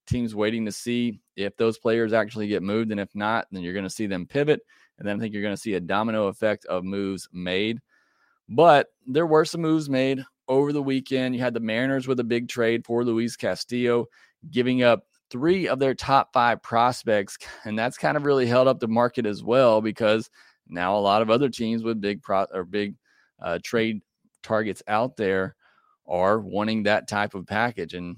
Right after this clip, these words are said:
and a lot of teams aren't willing to give that up. But the Mariners gave up Noel Marte, Levi Str-, Stout,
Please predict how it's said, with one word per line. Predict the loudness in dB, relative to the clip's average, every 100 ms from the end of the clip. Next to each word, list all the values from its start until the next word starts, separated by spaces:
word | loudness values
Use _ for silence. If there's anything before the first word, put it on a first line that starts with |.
| _
and | -12 -4
a |
lot | -2
of | -2
teams | -2 -4 -2
aren't | -2 -4
willing | -2 0 0
to | -4
give | -6 -4 -2
that | 2 2 4
up. | 4 4 -2 _ _ _ _
But | -10
the | -4
Mariners | -2 -2 -2
gave | -2 2
up | 2 0
Noel | -6 0 2 2
Marte, | 0 0 4 4 4 0 -10
Levi | -8 -4 -2 -2
Str-, | -6 -14 -18 -16 -10 -8
Stout, | -8 -2 2 2